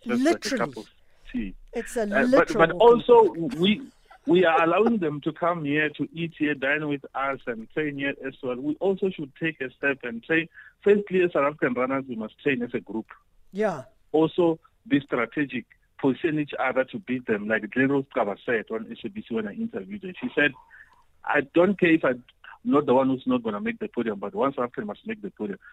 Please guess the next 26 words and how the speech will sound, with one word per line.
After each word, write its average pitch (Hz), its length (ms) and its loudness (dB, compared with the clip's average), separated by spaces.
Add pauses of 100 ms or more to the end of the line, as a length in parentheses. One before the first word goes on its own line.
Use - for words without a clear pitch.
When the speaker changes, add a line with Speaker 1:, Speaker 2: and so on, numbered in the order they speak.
(140)
Speaker 1:
We - 80 2
have 175 160 4
to - 100 -4
work 151 200 2
each 147 120 -12
other 139 260 0
and 127 180 -2
push 180 220 -2
the 127 100 -2
fastest 135 500 -4 (640)
to, 139 220 0
to - 160 -2
upset 156 400 -2
that 147 300 -2
order 127 300 0
of 127 200 -2
the 107 100 -6 (100)
three. 120 300 -6 (140)
Speaker 2:
Salvage 330 720 2
Speaker 1:
So 170 80 6
if, 202 120 4
Speaker 2:
our 285 180 4
Speaker 1:
if 208 80 0
we 220 60 4
can 180 40 4
Speaker 2:
pride. 208 520 0